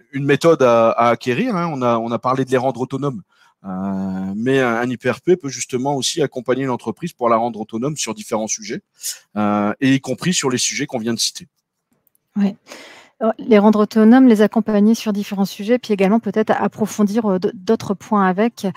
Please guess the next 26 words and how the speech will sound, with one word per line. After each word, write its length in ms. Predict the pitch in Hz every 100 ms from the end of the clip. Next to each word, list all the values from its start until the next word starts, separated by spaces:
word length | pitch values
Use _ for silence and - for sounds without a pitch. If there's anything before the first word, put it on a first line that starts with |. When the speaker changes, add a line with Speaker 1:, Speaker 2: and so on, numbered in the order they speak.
| - -
Speaker 2:
Aujourd'hui, 380 | 196 185 196 240
ce 100 | 220
sont, 300 | - 220 226
euh, 320 | 202 196 190
des 240 | 185 220 220
outils 260 | 220 -
en 80 | 196
ligne, 340 | 202 240 262
mais, 200 | 208 190
euh, 100 | 180 175
c'est, 180 | - 196
c'est 80 | 185
vrai 120 | 214
que 40 |
ça, 160 | - 180
ça, 160 | 202
ça 160 | 170 190
remplace 420 | 175 175 180 170
pas 120 | -
un, 240 | 214 196 180
un 220 | 180 175
accompagnement, 960 | 175 - 175 175 180 196 220 190 175 165
euh. 560 | 165 - _ _ - 185 _ _ -
Speaker 1:
On 60 |
est 120 | 196
d'accord. 300 | - - -